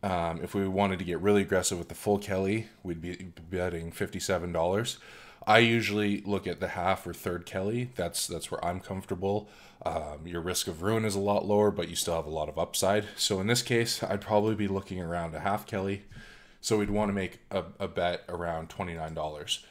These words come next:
Um, calculated as a, a, as a unit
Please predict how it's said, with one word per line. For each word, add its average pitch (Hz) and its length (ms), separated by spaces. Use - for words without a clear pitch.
Um, 82 420
calculated 113 520
as 90 200
a, 82 220
a, 87 380
as 82 140
a 80 40
unit 120 420